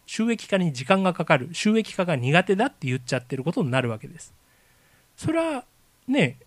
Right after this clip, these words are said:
うまくいかないですよね。収益になんないですよね。だから、大事なのは、自分の能力を高めるっていうのは大事だけど、これは最低条件というか前提条件の話であって、どのような形であれ、きちんとそれをアウトプットする。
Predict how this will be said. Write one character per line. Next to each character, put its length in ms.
う 40
ま 120
く 80
い 60
か 120
な 100
い 60
で 100
す 100
よ 60
ね。 180
収 240
益 160
に 80
な 120
ん 80
な 80
い 40
で 100
す 100
よ 80
ね。 160
だ 120
か 140
ら、 280
大 320
事 140
な 120
の 160
は、 340
自 120
分 120
の 180
能 60
力 200
を 60
高 260
め 100
る 60
っ 40
て 120
い 40
う 20
の 80
は 40
大 240
事 100
だ 100
け 100
ど、 100
こ 140
れ 100
は 300
最 260
低 160
条 200
件 200
と 80
い 20
う 20
か 140
前 140
提 200
条 180
件 140
の 80
話 300
で 100
あ 60
っ 40
て、 360
ど 200
の 100
よ 80
う 40
な 100
形 380
で 100
あ 80
れ、 220
き 80
ち 160
ん 80
と 120
そ 100
れ 80
を 160
ア 60
ウ 80
ト 140
プ 120
ッ 40
ト 160
す 140
る。 140